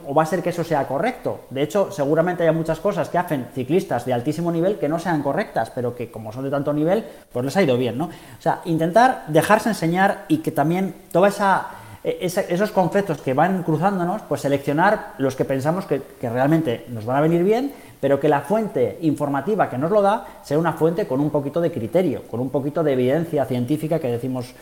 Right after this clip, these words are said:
los sanitarios, ¿no? Pues, eh, dejarse enseñar, pero aprender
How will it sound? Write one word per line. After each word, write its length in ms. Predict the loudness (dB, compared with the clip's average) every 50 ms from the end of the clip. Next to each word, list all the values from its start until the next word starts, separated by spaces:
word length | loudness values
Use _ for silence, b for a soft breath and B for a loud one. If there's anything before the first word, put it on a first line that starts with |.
| B B B B B
los 160 | -2 -2 0
sanitarios, 460 | 0 0 0 0 0 0 0 -2 -2
¿no? 100 | -4 -4 -2
Pues, 200 | -4 -6 -8 -10 -16 -20 -20 -20 -20 -20 -12 -4
eh, 340 | 0 2 2 2 0 -4 -4
dejarse 500 | 2 4 4 6 6 6 4 4 2 0
enseñar, 600 | -2 0 0 2 2 4 4 4 2 0 -2 -4 -2
pero 140 | 2 2 4
aprender 600 | 4 4 2 2 4 4 4 4 2 -4 B